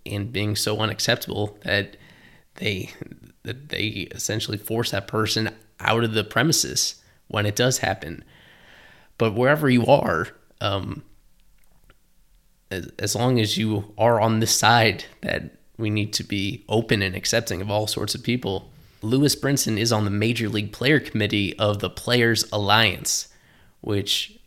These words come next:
g-, using their words, they're committed to increasing opportunities for the black community in every aspect of baseball,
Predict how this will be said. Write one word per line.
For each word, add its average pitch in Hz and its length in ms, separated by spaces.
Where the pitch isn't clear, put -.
g-, 135 180
using 117 340
their 110 180
words, 101 460
they're 107 180
committed 113 500
to - 120
increasing 117 560
opportunities 110 640
for - 120
the 92 60
black 110 280
community 117 540
in 104 200
every 120 380
aspect 110 460
of - 100
baseball, 113 580